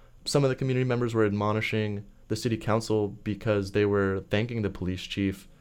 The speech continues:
for how they were treating, like, protesters and how they were treating the situation. And then others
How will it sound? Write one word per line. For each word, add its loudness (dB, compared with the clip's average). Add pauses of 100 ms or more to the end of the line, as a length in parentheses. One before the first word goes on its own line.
(220)
for 2 (160)
how 2
they 2
were 0
treating, 0
like, -4
protesters 0
and 0
how 0
they 0
were 2
treating 0
the 0
situation. -2 (440)
And 0
then 0
others 0